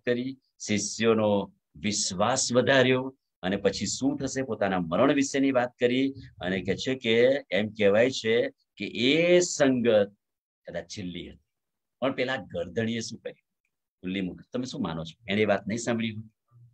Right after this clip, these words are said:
એણે સંગત નહીં સાંભળી હોય, પ્રભુના મહિમાને માટે એણે એ ભલા ગરદણીએ પોતાનું ઘર, પોતાનો સમય અને પ્રભુના મહિમાને માટે એ આશીર્વાદિત રહ્યો. છેલ્લી last, છઠ્ઠી વાત,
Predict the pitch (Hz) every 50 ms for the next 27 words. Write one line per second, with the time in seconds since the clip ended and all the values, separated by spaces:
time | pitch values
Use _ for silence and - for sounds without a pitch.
0 | - 104 110 120 123 120 120 120 104 104 104 107 - 92 95 123 117 - 123 117
1 | 113 113 110 104 107 107 _ _ _ _ _ - 95 95 90 98 104 101 101 95
2 | 95 95 98 101 107 120 131 139 135 123 110 101 92 - - 80 80 - _ _
3 | _ _ _ _ _ 87 95 107 107 101 92 82 80 82 - _ _ _ _ 85
4 | 92 110 139 160 160 - 135 127 117 117 113 92 107 101 90 - 90 87 87 85
5 | 85 82 82 80 82 82 - _ _ _ _ _ _ _ _ _ _ _ _ _
6 | _ _ _ _ _ _ _ _ 90 87 90 85 87 87 - - - - - -
7 | - _ _ _ _ _ _ _ _ _ 92 90 92 90 87 85 85 - - -
8 | - 131 113 101 85 80 _ _ _ _ _ _ _ _ _ _ _ _ _ -
9 | - - - - - _ - 82 82 85 85 90 90 87 98 92 90 90 98 107
10 | 113 117 117 107 90 85 76 - - 76 - _ _ _ _ _ 85 90 87 80
11 | - - - - 85 80 78 78 71 - - 76 76 80 82 - 165 165 170 151
12 | 104 92 120 139 127 - - - _ _ _ _ _ _ _ _ _ _ _ _
13 | _ - - 165 165 - - 180 190 170 147 131 107